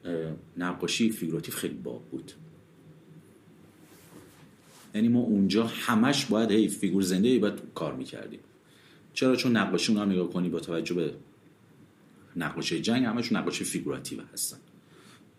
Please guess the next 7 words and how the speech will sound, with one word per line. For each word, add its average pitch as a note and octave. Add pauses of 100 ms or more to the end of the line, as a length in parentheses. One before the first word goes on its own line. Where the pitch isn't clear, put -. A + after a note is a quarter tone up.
(140)
<clears throat> -
مثلاً، D#2 (120)
مثلاً D2
آقای D2
چلیپا C#2
و C2+
مثلاً C2